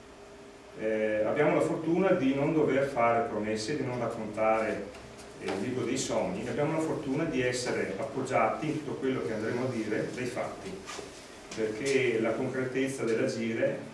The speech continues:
è quello che ci ha sempre caratterizzati e vogliamo sia anche il, la cifra, diciamo così, che ci accompagnerà nella prossima campagna elettorale.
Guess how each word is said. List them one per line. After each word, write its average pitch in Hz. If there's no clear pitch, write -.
è 127
quello 127
che 113
ci 113
ha 113
sempre 131
caratterizzati 117
e 127
vogliamo 117
sia 131
anche 147
il, 104
la 131
cifra, 123
diciamo 117
così, 110
che 120
ci 117
accompagnerà 117
nella 110
prossima 110
campagna 101
elettorale. -